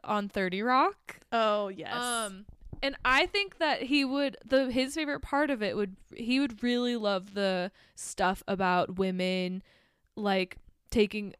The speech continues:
Speaker 1: playing second fiddle and submitting to their husbands,
Speaker 2: <laughs>
Speaker 1: and, like, that's the proper way.
Speaker 2: <laughs>
Speaker 1: Um, and he would just really admire a company that that is one of the most important,
Speaker 2: <laughs>
Speaker 1: uh, of the parts of their mission statement. <laughs>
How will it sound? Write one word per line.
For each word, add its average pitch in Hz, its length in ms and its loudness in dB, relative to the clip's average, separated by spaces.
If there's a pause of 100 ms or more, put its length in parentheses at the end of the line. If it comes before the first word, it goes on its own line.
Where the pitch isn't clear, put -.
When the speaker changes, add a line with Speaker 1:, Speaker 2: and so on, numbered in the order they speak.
Speaker 1:
playing 214 260 2
second 208 320 -6
fiddle 196 260 0
and 196 120 -2
submitting 180 580 -2
to 208 140 -4
their 190 180 0
husbands, 190 680 4 (140)
Speaker 2:
<laughs> 554 120 -8
Speaker 1:
and, 202 160 2
like, 175 360 0
that's 185 320 0
the 208 120 -2
proper 185 480 0
way. 180 480 -2 (160)
Speaker 2:
<laughs> 254 160 2 (360)
Speaker 1:
Um, 185 720 -4 (520)
and 226 140 4
he 240 140 4
would 240 80 4
just 247 180 0
really 196 340 2
admire 180 560 0
a 190 80 -2
company 180 520 -4
that 160 300 -2
that 170 260 0
is 180 180 -4
one 180 100 -2
of 175 120 -4
the 180 80 -8
most 175 280 -6
important, 220 460 0 (320)
Speaker 2:
<laughs> - 300 8
Speaker 1:
uh, 151 300 4 (120)
of 190 200 2
the - 180 0
parts 202 240 4
of 208 60 -2
their 202 120 4
mission 202 320 -2
statement. 277 680 4
<laughs> 349 60 4